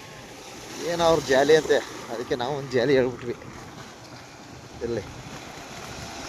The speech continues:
So ಇಲ್ಲೊಂದು ಮರ ಬಿದ್ದೋಗಿದೆ, ಆ ರಸ್ತೆ ಉದ್ದಕ್ಕೂ ಅಲ್ಲಲ್ಲೇ ಮರಗಳು ಸಹ ಬಿದ್ದೋಗಿದೆ.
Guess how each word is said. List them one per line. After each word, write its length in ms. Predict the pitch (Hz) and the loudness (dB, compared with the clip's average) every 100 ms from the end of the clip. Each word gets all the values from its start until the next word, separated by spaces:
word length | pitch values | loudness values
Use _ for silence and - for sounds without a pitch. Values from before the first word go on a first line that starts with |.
| - - - - - - - - - - - - - - - - - - - - - - - | -12 -12 -12 -10 -10 -12 -12 -14 -14 -14 -14 -14 -12 -12 -12 -12 -10 -10 -10 -10 -10 -8 -2
So 140 | 170 | 0
ಇಲ್ಲೊಂದು 320 | 165 202 208 | 6 8 10
ಮರ 160 | 196 196 | 10 10
ಬಿದ್ದೋಗಿದೆ, 540 | 180 185 196 185 180 196 - - - - - - - - - - 131 | 8 8 8 10 10 8 4 -14 -14 -14 -16 -16 -16 -16 -16 -6 0
ಆ 60 | |
ರಸ್ತೆ 320 | 135 151 - | 2 4 8
ಉದ್ದಕ್ಕೂ 560 | 202 175 196 196 208 190 | 8 10 8 8 8 8
ಅಲ್ಲಲ್ಲೇ 480 | 185 123 151 170 170 | 6 0 2 4 4
ಮರಗಳು 400 | 151 139 160 175 | 2 2 4 4
ಸಹ 260 | 170 160 | 2 -4
ಬಿದ್ದೋಗಿದೆ. 500 | 151 139 147 135 131 | -4 0 2 2 2